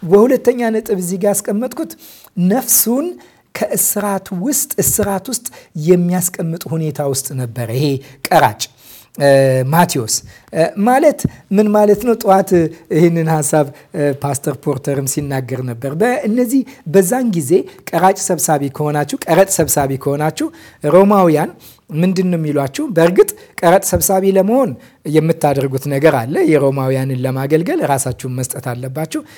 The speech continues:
ግን ሮማውያን እንደዚህ ነው የሚሉት፣ እ፣ አሁን እዚህ አካባቢ የሚሰበሰበው፣ ከሚሰበሰበው ቀረጥ እኛ የምንፈልገው ለምሳሌ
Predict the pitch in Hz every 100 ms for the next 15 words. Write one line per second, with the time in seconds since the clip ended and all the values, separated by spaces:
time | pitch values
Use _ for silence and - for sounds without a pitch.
0 | - 180 269 269 180 190 190 185 185 175
1 | 165 165 147 160 143 131 110 - - -
2 | - - - - 165 160 165 180 247 220
3 | 156 170 247 - 185 175 196 262 - -
4 | 160 165 180 - 190 175 - 175 180 170
5 | 180 170 190 175 - 185 180 - 220 294
6 | - - - _ 190 196 202 175 165 170
7 | 185 180 190 254 370 - - - _ 180
8 | 175 - 143